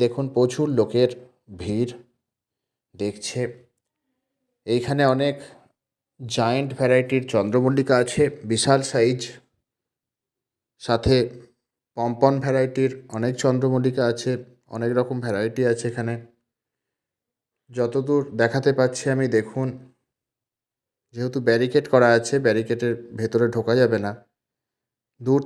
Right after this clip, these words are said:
থেকেই আমি ভিডিও করছি। এই দেখুন, সব পমপন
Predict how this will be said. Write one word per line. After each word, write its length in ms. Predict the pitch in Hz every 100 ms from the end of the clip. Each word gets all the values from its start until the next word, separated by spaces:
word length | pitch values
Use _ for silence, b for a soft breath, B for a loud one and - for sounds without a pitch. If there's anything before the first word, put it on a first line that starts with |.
| -
থেকেই 320 | 151 151 147 147 - _ 131
আমি 120 | 123 110
ভিডিও 260 | 117 117 120 131
করছি। 320 | 127 127 143 147 - _ _ _ _ _ _ _ _
এই 160 | 113 117 117
দেখুন, 220 | 117 135 127
সব 120 | 120 - -
পমপন 400 | 107 107 120